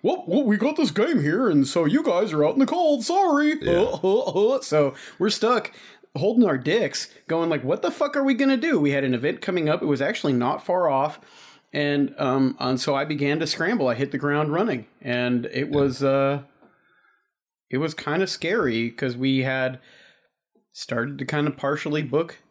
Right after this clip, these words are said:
Speaker 1: this gig.
Speaker 2: Yeah. Well, we, I mean, at the show, we're pre-booking shit, right?
Speaker 1: Mm-hmm.
Speaker 2: We expect to have the building. So the Sports Center has a sister site, right? They have, like, a North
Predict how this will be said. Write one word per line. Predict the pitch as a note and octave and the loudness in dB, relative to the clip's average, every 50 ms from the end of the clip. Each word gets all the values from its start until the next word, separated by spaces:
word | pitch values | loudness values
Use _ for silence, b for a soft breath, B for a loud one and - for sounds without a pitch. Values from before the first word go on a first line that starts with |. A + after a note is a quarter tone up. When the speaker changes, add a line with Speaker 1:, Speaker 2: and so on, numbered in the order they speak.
| _ _ | _ _
Speaker 1:
this | - C#3 C#3 C#3 - | -4 -4 -4 -4 -6
gig. | - C#3+ C#3 D3+ F3+ G#3 G#3+ - _ _ _ _ _ _ _ - _ _ _ _ - | -4 -2 0 0 0 -2 -6 -10 _ _ _ _ _ _ _ -20 _ _ _ _ -6
Speaker 2:
Yeah. | - D2+ F#2 G#2 G2 - _ B B B B B B B | -4 -4 -2 -4 -6 -8 _ B B B B B B B
Well, | - A#2+ C3+ | -2 -2 0
we, | B2+ A#2 - - _ - | 0 -2 -6 -8 _ -6
I | G#2 | -4
mean, | G#2+ A2+ A2 G#2+ G#2+ | -2 -2 0 0 -2
at | G2 E2+ - | -4 -4 -4
the | - - | -4 -4
show, | - A2+ A#2+ D3 | -2 -2 0 0
we're | C#3 G2+ G2 G2 F2 | 0 0 0 0 0
pre-booking | - - - G2+ G#2+ G2 - A2+ C3+ - C#3+ G#2 G2 | -4 -4 -4 -2 -2 0 -2 -2 -2 0 -2 -2 0
shit, | - - D#2 C2 - - | 0 -2 -2 -2 -4 -4
right? | B1 D2+ F#2 B2 | -4 -4 -2 0
Speaker 1:
Mm-hmm. | C#3+ E3 G3 G3 - - | 0 -2 -2 -4 -2 -2
Speaker 2:
We | F#2 G2+ | -2 -2
expect | F#2+ - - G2+ F#2+ - - | -4 -6 -6 -6 -6 -2 -2
to | F#2 | -2
have | F#2+ F2 E2 | 0 0 -2
the | D#2+ | -2
building. | C2+ F2+ F#2+ F#2+ E2+ C#2+ B1 - B B B B B B B B B B | -2 -2 -2 -2 -2 -4 -6 -8 B B B B B B B B B B
So | B - - - A#2 A2+ A2+ A2 A2 G#2+ G#2 G2+ F#2+ F2+ D#2+ C#2 - _ _ _ - | B -6 -2 -2 0 0 2 2 2 2 4 2 2 2 0 -4 -8 _ _ _ -6
the | F#2 G2 G#2 | -4 -2 -2
Sports | - - - - D3+ F#3+ G#3+ F#3+ - | -2 -4 -4 -2 -2 -2 -2 -2 -2
Center | - - A#2 A2+ A2 G#2+ A2 A2 G#2+ G2 | -4 -2 -2 -2 -2 -2 -2 -2 -2 -2
has | F2+ G#2+ A2 G#2+ G#2+ G#2+ G2+ E2+ | 0 0 0 2 0 0 0 0
a | B1+ D#2 E2+ | -2 -2 0
sister | - - - - - C3+ C3 - - - G#2+ F#2+ | -2 -2 -2 -2 -2 -2 -2 -2 -2 -2 -4 -2
site, | - - G#2+ G2+ F2 D2 - - _ _ _ _ _ - | -2 0 0 -2 -2 -4 -8 -14 _ _ _ _ _ -6
right? | D2 D#2 D#2+ - - - | -4 -4 -4 -6 -6 -4
They | D2 E2 | -2 -2
have, | F#2 F2 | 0 0
like, | E2+ E2+ D#2+ | 0 0 0
a | E2+ | 0
North | D#2+ D#2+ F2 F#2+ G2+ F#2 - - - - - | 0 0 0 0 0 -2 -4 -6 -14 -14 -14